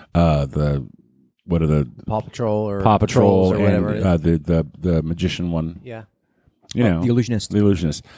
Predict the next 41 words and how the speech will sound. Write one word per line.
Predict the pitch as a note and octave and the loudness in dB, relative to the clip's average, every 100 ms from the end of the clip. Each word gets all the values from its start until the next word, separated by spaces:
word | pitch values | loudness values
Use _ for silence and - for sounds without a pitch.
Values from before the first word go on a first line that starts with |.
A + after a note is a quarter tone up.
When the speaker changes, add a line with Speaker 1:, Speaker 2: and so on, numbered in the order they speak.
| - | -6
Speaker 3:
Well, | C3 | 0
Speaker 1:
They | C#3+ | 0
Speaker 3:
that's | - | 0
the | B2+ | -6
same | - C3+ A#2+ | -2 -2 0
guy. | B2+ - | -4 -4
That's | C3+ | -4
the | A#2 | 0
same | B2+ | 0
Speaker 1:
Yeah, | B2 | 2
Speaker 3:
folks | A2 | 2
Speaker 1:
same, | C#3 A2 | 2 2
Speaker 3:
as, | A2+ | 2
Speaker 1:
same | B2 | 2
Speaker 3:
uh, | |
Speaker 1:
folks, | D3 A#2+ - | 2 0 0
but | - | 0
Speaker 3:
as, | |
Speaker 1:
they, | A#2 | 0
Speaker 3:
yeah. | G#2 | 2
Speaker 1:
they | A2+ | 0
brought | A2+ A#2+ A2 | 2 2 4
'em | C3+ | 2
in | |
because | A#2 G2 G#2 | 2 0 2
those | F#2 G#2 G2+ | 4 4 4
are | G2+ | 2
established | - F2+ E2 G#2 - | 0 -2 -2 -4 -4
markets. | D#2 - G#2 - - - _ - | -6 -4 -8 -8 -18 -20 _ -10
Speaker 3:
Yeah. | A#2 C#3+ - | -10 -8 -2
Speaker 1:
They | |
don't | F#2+ G2 | 0 2
have | A#2 - | -2 -2
to | |
change | D#2 G2+ E2+ - | -6 -2 -2 -2
those. | F#2 F2 A#1+ | -2 -2 -2
Speaker 3:
Yeah. | B1 B2+ _ _ _ _ _ - - _ | -6 -8 _ _ _ _ _ -20 -20 _
Speaker 1:
I'm | A#2+ F3 | 0 2
just, | F3+ - | -2 -2
I'm | A2 D#3 | -2 2
really, | D3 G#2+ | 4 2